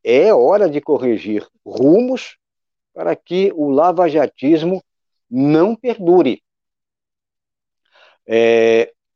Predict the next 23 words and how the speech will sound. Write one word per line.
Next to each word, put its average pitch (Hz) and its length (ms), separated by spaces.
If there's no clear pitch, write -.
então, 214 460
teve, 143 760
a, 110 520
teve 127 760
um 131 180
tititi 170 840
aí, 151 280
um, 101 320
um, 107 600
um 123 40
chega 170 440
pra 123 220
lá, 135 320
entre 156 400
aspas, 135 400
né, 120 60
um 113 100
chega 113 320
pra 113 180
lá 117 180
do 104 120
Augusto 104 560
Aras, 143 500